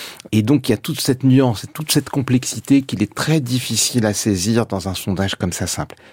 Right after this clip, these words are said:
Ce qui ne veut pas dire qu'il n'y a pas une surreprésentation. Oui, plus on est jeune et plus on jeûne, effectivement. Il n'y a pas que cette étude qui l'a montré, voilà. Et pour moi, c'est en lien avec ce qu'on disait tout à l'heure sur cette dimension identitaire, parce qu'on se raccroche à quelque chose,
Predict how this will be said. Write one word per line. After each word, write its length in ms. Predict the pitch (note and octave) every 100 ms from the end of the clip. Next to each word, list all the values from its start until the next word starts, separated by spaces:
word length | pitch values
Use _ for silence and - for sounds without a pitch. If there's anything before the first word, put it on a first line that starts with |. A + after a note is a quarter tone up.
| -
Ce 160 | - - _ _ -
qui 340 | G2+ G2+ F#2 -
ne 140 | F2
veut 180 | D#2 D#2
pas 160 | C#2+
dire 260 | D2 A2 C3+
qu'il 140 | -
n'y 60 | F2
a 80 | D#2+
pas 100 | A2
une 100 | F#2+
surreprésentation. 960 | - G2 F2 - E2 D#2+ D#2 - F2+ B2+ - - - - -
Oui, 400 | G2 B2 B2+ F#2+ _ _ - -
plus 140 | G#2+
on 160 | A2 G2
est 80 | F#2
jeune 300 | F#2 F2+ F2 - - _ _ -
et 40 |
plus 180 | - F#2+
on 140 | D#2
jeûne, 280 | D#2+ F2 C3 - _ - - -
effectivement. 640 | - - - D2+ E2+ B2+ - - -
Il 40 | D#2
n'y 40 |
a 40 | D#2
pas 140 | F2
que 100 | -
cette 200 | F#2+ E2+
étude 240 | D#2+ -
qui 120 | - D#2
l'a 100 | D#2
montré, 480 | D2+ - F#2 A#2+ - - -
voilà. 300 | - F2 B2+ - - - - -
Et 260 | F2+ E2 -
pour 140 | D#2+
moi, 280 | E2+ F#2+ A2
c'est 220 | G#2+ -
en 120 | D#2 D#2
lien 260 | E2+ G2
avec 240 | G2+ E2 -
ce 60 |
qu'on 100 | -
disait 160 | D#2 D#2+
tout 100 | - D#2+
à 60 |
l'heure 120 | D#2+
sur 120 | - -
cette 140 | D#2
dimension 380 | E2 E2+ - F2+
identitaire, 600 | D#2+ D2+ - - F2 F#2+
parce 180 | - -
qu'on 240 | - F2+
se 140 | -
raccroche 500 | E2+ E2+ - G2+ G2
à 40 | F#2
quelque 280 | E2+ - E2
chose, 360 | - F#2+ A#2